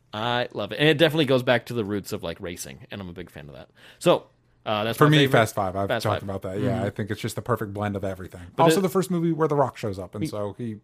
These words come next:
Speaker 2: he lives it up a lot.
Speaker 1: And this, but, uh, this one was a bunch of fun. So, guys, let us know your thoughts on Fate of the Furious on Twitter. But D J,
Speaker 2: Yes.
Speaker 1: can we talk about something that I love real quick?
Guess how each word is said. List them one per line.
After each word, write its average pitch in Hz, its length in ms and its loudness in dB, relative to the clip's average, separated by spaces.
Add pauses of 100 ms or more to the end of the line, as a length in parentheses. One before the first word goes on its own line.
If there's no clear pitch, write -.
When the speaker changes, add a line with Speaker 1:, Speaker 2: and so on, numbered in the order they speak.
(180)
Speaker 2:
he 120 200 -6
lives 110 400 0
it 101 80 -4
up 95 120 -6
a 92 40 -10
lot. 90 220 -16 (100)
Speaker 1:
And 131 200 2
this, 156 180 2
but, 143 320 4
uh, 139 180 6
this 147 180 0
one 147 220 2
was 156 300 6
a 127 140 6
bunch 156 300 4
of 156 100 2
fun. 165 180 0
So, - 160 0
guys, 127 340 4
let 127 220 2
us 147 160 -4
know 131 120 2
your 123 260 4
thoughts 135 500 -6
on 131 340 0
Fate - 500 -4
of 135 200 -4
the 139 160 2
Furious 127 680 -2
on 131 300 -2 (100)
Twitter. 135 480 -2 (320)
But - 160 -8
D 247 160 -4
J, 98 420 -2
Speaker 2:
Yes. - 460 -2 (120)
Speaker 1:
can 440 80 2
we 427 60 4
talk - 240 -6
about 78 180 -10
something 85 200 -8
that 90 120 -6
I 90 40 -8
love 92 280 -6
real 107 140 -6
quick? - 340 -12